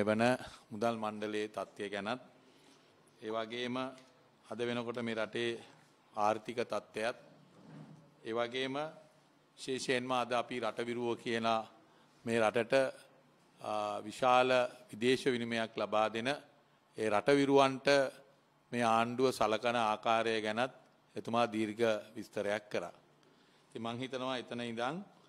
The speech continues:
අ, කරුණු කීපයක් ගැන අදහස් කියන්න. දැන් අපි විශේෂයෙන්ම අපේ දෙදහස් පහළොවේ ඒ රජයත් එක්ක තමුන්නාන්සලා දන්නවා දානම්වෙනි සංශෝධනය හරහා අපි මේ රටේ ස්වාධීනව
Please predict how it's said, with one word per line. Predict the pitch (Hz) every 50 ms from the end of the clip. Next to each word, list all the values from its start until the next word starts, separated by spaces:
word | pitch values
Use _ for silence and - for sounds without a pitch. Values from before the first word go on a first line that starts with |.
| _ _ _ _ -
අ, | 113 107 104
කරුණු | - - 113 120 131 131 127
කීපයක් | - 123 120 120 120 120 117 117 110 107
ගැන | 117 113 117 143 170 165 - _ _ _ _ _
අදහස් | - 107 104 104 110 110 110 - -
කියන්න. | - 123 113 101 87 90 90 - - _ _ _ _ _ _ _ _ _ _ _ _ 120
දැන් | 123 127 123
අපි | 120 - 156
විශේෂයෙන්ම | 139 131 113 - 143 139 135 - - 143 139 143 143
අපේ | 139 123 - - 135 135 131 131
දෙදහස් | 113 117 113 123 120 123 127 127 -
පහළොවේ | - 117 110 113 123 120 120 127 127 131 131 127 - - -
ඒ | 139 120
රජයත් | 104 104 104 104 117 117 117 113 - - -
එක්ක | 113 101 - - - 147 156 - - - - _ - - - - - - _ _
තමුන්නාන්සලා | - 117 120 127 127 127 127 123 123 120 - 127 127 120
දන්නවා | 113 113 113 110 113 120 139 175 214 - - - _ _ _ _ _ _ _ _ -
දානම්වෙනි | 110 110 113 127 135 143 143 143 143 143 143 147 143 135 -
සංශෝධනය | - - - 113 117 113 - 139 127 127 123 120 123 120
හරහා | 113 107 110 107 104 107 127 135 156 143 143 - - - - - - _ _ _ -
අපි | 110 107 147 135
මේ | 123 123 120
රටේ | 123 120 117 135 135 143 147 139 135 - - - - - _ _ -
ස්වාධීනව | - - 123 120 127 135 139 135 143 143 139 135 139